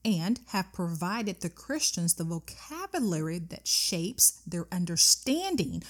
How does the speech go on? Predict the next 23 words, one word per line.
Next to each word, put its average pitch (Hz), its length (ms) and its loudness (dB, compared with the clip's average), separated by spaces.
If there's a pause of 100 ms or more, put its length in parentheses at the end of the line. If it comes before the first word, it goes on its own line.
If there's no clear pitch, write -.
(180)
of 170 140 -2
the 170 160 0
Old 160 200 -4
Testament's - 760 0 (240)
foreshadowing 190 960 0 (140)
of 190 100 0
the 185 100 0
coming 240 500 2
of - 140 -8
Christ 156 520 0
and 190 140 2
the 175 100 2
nature 190 600 2
of 175 160 -4
his 180 280 0
redemption. 285 760 -2 (160)
And 233 160 4
we 262 80 2
learned 240 280 2
that 214 140 -2
the 208 80 0
mercy 247 540 4
seat 170 420 4